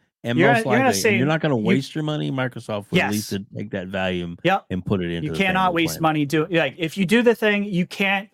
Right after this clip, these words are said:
Speaker 2: you can't lose.
Speaker 1: Right.
Speaker 2: You're not gonna lose a dime, right?
Speaker 1: Right.
Speaker 2: But he's also talking about, like, i-, him and his son and, and possibly other people jumping onto his account. So
Speaker 1: Of
Speaker 2: I
Speaker 1: course.
Speaker 2: think, I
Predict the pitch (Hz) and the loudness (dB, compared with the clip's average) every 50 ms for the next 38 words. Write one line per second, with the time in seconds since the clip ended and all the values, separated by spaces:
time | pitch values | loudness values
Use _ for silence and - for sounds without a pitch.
0 | _ _ _ - 165 165 - 247 269 294 262 - 185 170 196 220 208 160 131 127 | _ _ _ -6 -6 -2 0 0 0 0 0 -2 2 4 6 6 6 6 4 2
1 | 127 127 - - - - _ _ _ _ _ - 101 120 151 175 214 233 220 196 | -2 -6 -6 -8 -10 -14 _ _ _ _ _ -2 0 2 2 2 2 2 2 4
2 | 180 202 208 180 - - 165 135 143 170 151 151 139 120 107 117 135 - _ _ | 6 6 6 4 4 0 -4 -4 -2 -2 0 0 -2 -4 -6 -10 -12 -14 _ _
3 | _ _ _ _ _ _ - 127 123 139 165 - _ _ _ _ _ _ _ 151 | _ _ _ _ _ _ 0 2 2 2 0 -2 _ _ _ _ _ _ _ 2
4 | 151 143 135 131 - _ _ _ _ _ _ - - 202 196 196 190 175 175 175 | 4 4 2 0 -4 _ _ _ _ _ _ -2 2 4 4 6 6 6 6 4
5 | 175 170 180 170 - 170 156 151 147 156 147 151 147 147 143 143 135 139 131 131 | 4 4 2 0 2 2 2 2 2 0 2 4 4 4 4 2 0 0 0 0
6 | 123 - _ _ _ _ _ _ _ _ _ _ 151 139 - - 160 165 165 160 | -2 -6 _ _ _ _ _ _ _ _ _ _ -8 -8 -6 -2 0 2 2 2
7 | 151 139 135 - - - 156 147 147 143 139 135 123 131 139 139 127 - - 156 | 2 2 0 0 2 2 4 4 4 2 0 -2 -2 -2 -4 -6 -6 -2 0 2
8 | 151 151 - - 147 143 147 147 143 143 135 135 - 139 135 139 131 123 - 135 | 2 2 0 -2 -6 -4 -2 -2 0 0 0 0 -2 -2 0 0 -2 0 0 0
9 | 127 127 127 131 131 135 131 127 - 139 127 120 117 117 - - - 127 120 113 | 0 0 -2 -2 0 0 0 0 0 -4 -6 -6 -8 -10 -8 -4 -2 -2 -2 -2
10 | - 147 139 113 117 214 214 202 - - | 0 2 4 4 4 4 4 2 -2 -6